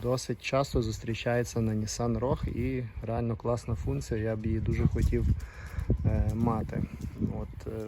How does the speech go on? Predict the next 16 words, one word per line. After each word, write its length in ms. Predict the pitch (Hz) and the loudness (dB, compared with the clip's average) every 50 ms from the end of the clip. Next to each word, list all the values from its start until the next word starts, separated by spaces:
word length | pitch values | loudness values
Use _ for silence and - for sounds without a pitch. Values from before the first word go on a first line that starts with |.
| 113 | -6
в 300 | 123 120 131 151 165 165 - - - - - - - - - - - - - - - - - - - - - - - - | -4 0 2 2 2 2 0 -4 -6 -8 -8 -6 -4 -4 -4 -4 -6 -10 -12 -12 -12 -12 -8 -8 -6 -6 -6 -8 -6 -2
Меганчиках 840 | 123 123 123 120 143 160 160 - - - - 143 139 123 - - - - - - - | 0 2 2 2 2 2 2 0 -2 -4 -2 -2 -4 -4 -6 -10 -14 -12 -8 -8 -8
такої 300 | - - - 131 127 120 | -6 -4 -2 -2 -2 -2
функції 720 | - - - 135 131 - - - 123 117 117 117 113 110 98 87 - - - - - - - 113 113 113 113 | -2 -4 -6 -6 -6 -6 -6 -6 -4 -2 -2 -2 -2 -4 -6 -10 -14 -20 -20 -20 -12 -8 -6 -6 -6 -4 -6
на 180 | 113 113 117 110 | -4 -4 -4 -4
жаль, 280 | 104 123 127 131 131 127 - - - - | -4 -2 -2 -2 -4 -6 -10 -14 -16 -10
немає. 640 | 120 113 113 110 113 120 123 131 139 131 127 120 113 104 - - 131 113 110 113 | -8 -6 -4 -2 -2 -2 -2 0 0 0 -2 -4 -6 -8 -14 -14 -12 -10 -8 -6
Ну, 180 | 120 120 117 - 107 110 | -6 -6 -6 -6 -6 -4
я, 180 | 117 120 123 | -2 0 0
по 140 | - - - | -2 -4 -6
крайній 320 | - 123 120 120 117 117 | -4 -4 -2 -2 0 0
мірі, 200 | 120 123 123 117 | 0 0 0 -2
в 80 | 110 - | -4 -2
третіх 460 | - 123 123 120 120 - 117 - - | 0 0 2 2 0 -2 -8 -8 -8
я 100 | 110 110 | -8 -8
такої 480 | - - 104 - 113 113 110 107 107 | -8 -8 -6 -4 -2 -2 -2 -2 -4